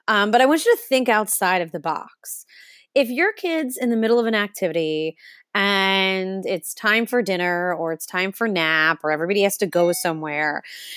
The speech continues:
you might wanna think to yourself, "Do, do we really, really, really have to clean up? I mean, do we have to put all the things away? Do we need to break that amazing castle that was just built?" No.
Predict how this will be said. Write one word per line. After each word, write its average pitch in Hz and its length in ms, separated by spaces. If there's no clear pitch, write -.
you 240 80
might 320 140
wanna 403 180
think 262 280
to 226 100
yourself, 185 340
"Do, 277 220
do 311 120
we 508 180
really, 233 540
really, 202 360
really 185 360
have - 200
to 180 100
clean 190 300
up? 160 180
I 285 60
mean, 294 160
do 294 80
we 349 80
have 427 100
to 320 80
put 339 160
all 202 280
the 240 120
things 247 400
away? 247 420
Do 262 80
we 330 80
need 392 140
to 311 60
break 208 540
that 202 120
amazing 190 800
castle 175 600
that 175 120
was 175 180
just - 520
built?" 165 300
No. 330 460